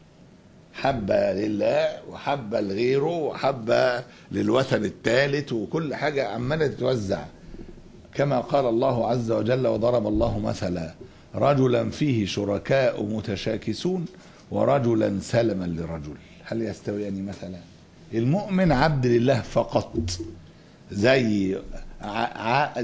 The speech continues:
هل يستوي عبد له سيد واحد وبين عبد له عدة سادة وهم مش متفقين؟ واحد يقول له: "قوم"، تاني يقول له: "اقعد"،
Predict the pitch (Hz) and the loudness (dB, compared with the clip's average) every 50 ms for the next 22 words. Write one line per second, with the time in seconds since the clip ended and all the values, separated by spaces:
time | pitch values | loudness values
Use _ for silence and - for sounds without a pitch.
0 | 113 113 117 135 160 175 170 151 131 - - - 175 170 160 143 117 98 85 80 | -2 0 2 2 2 2 2 0 -2 -2 -4 -2 -2 0 0 0 -2 -2 -4 -8
1 | - - - - - - - - - 98 107 123 143 160 156 135 110 110 117 131 | -12 -16 -14 -12 -12 -12 -12 -12 -10 -4 0 2 2 2 2 0 -2 -2 0 2
2 | 151 151 143 139 131 - 151 147 160 156 147 143 135 151 160 160 156 - - - | 2 4 4 2 2 2 2 2 2 0 0 0 0 0 0 -2 -2 -4 -8 -10
3 | 92 80 - - - - - - - - - - - 107 117 117 135 160 180 170 | -12 -14 -16 -18 -20 -20 -20 -20 -20 -20 -16 -8 -2 0 2 2 4 2 2 2
4 | 139 117 110 110 - - - - 101 120 139 175 185 180 165 135 113 - - - | 2 0 -2 -4 -6 -8 -10 -6 -2 0 2 2 0 -2 -4 -10 -14 -16 -20 -14
5 | - 135 143 160 175 160 147 151 147 131 135 165 165 143 127 131 127 - - - | -8 -2 0 2 2 2 2 2 2 2 0 0 0 0 0 -2 -2 -4 -2 0
6 | 135 113 101 - 80 82 80 - - - - 120 123 127 160 190 208 202 185 175 | 0 0 0 0 -4 -8 -12 -14 -12 -6 -2 0 2 2 2 2 2 0 0 -2
7 | 156 - 143 143 - - 143 117 101 120 123 123 117 107 92 85 120 151 170 170 | -2 -2 -4 -4 -2 -4 -4 -4 -2 -2 0 0 -2 -2 -2 -2 -2 0 0 2
8 | 160 165 165 170 170 175 175 180 180 175 143 110 92 - 131 143 156 160 170 175 | 2 2 2 2 2 4 4 4 2 2 0 0 0 0 2 4 4 4 4 4
9 | 185 190 202 196 185 170 156 127 | 4 4 4 4 4 4 2 0